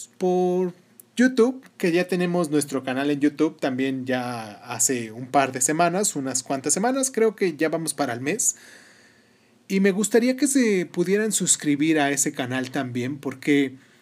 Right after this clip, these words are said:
entre más se suscriben, ustedes saben cómo este es, eh, cómo es este negocio. Y a pesar de que yo hago esto no haciéndolo como parte de un negocio, lo hago de forma gratuita,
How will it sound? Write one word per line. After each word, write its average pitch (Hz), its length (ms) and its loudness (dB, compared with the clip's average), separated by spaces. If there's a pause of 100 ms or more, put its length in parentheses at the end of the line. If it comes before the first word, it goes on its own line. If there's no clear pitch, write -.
(180)
entre 196 240 0
más 311 240 2
se - 60 -4
suscriben, 196 600 2
ustedes 294 300 2
saben 277 280 0
cómo 220 320 0
este 208 200 -2
es, - 200 -2
eh, - 80 -6
cómo 220 320 0
es 196 240 0
este 170 240 -2
negocio. 127 460 -4
Y 156 60 2
a 180 100 2
pesar 262 280 2
de 285 160 0
que 165 240 0 (380)
yo 226 180 6
hago 196 360 2
esto 160 380 0
no 160 200 2
haciéndolo 151 600 0
como 123 280 -8
parte 131 300 -2
de 127 100 0
un 123 160 -6
negocio, 131 480 -2
lo 113 300 -4
hago 127 260 -6
de 123 100 -6
forma 131 360 -6
gratuita, 135 500 -2